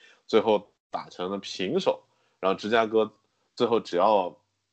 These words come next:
呃，只要踢中一个离球门好像只有才三十多码，非常近的这样子的一个，啊，field goal，他们就赢了。但是结果呢，不知道是不是因为压力的情况下，这个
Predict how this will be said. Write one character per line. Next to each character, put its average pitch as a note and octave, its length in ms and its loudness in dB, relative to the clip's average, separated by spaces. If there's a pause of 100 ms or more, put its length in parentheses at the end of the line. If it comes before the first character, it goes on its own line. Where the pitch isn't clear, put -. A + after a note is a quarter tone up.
(520)
呃， F#2+ 200 -4
只 - 160 -10
要 G#2+ 160 2
踢 - 320 -6
中 D3 260 2
一 F#2+ 100 -4
个 G2+ 240 6
离 F2+ 240 -4
球 G#2+ 240 -6
门 B2 200 -4
好 F2+ 160 -14
像 A#2 120 -8
只 D3 60 -6
有 F3+ 120 0
才 D3 220 -6
三 F#4 300 -2
十 - 120 -4
多 G#2 200 -6
码， F#2+ 120 -14 (380)
非 G#3 160 -4
常 A2 380 -6
近 D#3+ 240 -2
的 F#2 160 -2
这 F#2+ 80 -6
样 F2+ 160 -2
子 E2+ 60 -18
的 F2 80 -6
一 E2+ 120 -6
个， E2 380 0 (380)
啊， D#2+ 280 -2
field D#3 320 2
goal， G2+ 240 -2
他 G#2+ 100 -8
们 G2+ 80 -6
就 G#2 120 -2
赢 E2+ 240 -6
了。 - 260 -2 (560)
但 G#2 140 -2
是 G#2 60 -2
结 G#2 200 2
果 A2 220 2
呢， F#2 180 -2
不 F2+ 160 -8
知 G#2 120 -2
道 G2+ 260 8
是 - 160 -14
不 G2 80 -10
是 F#2+ 160 -6
因 G2 100 -6
为 G2 160 -2
压 G#2+ 240 0
力 A#2+ 140 -4
的 F2+ 100 -8
情 E2 160 -16
况 F2 220 -14
下， D#2+ 260 -6
这 F2+ 140 -12
个 D#2+ 260 -10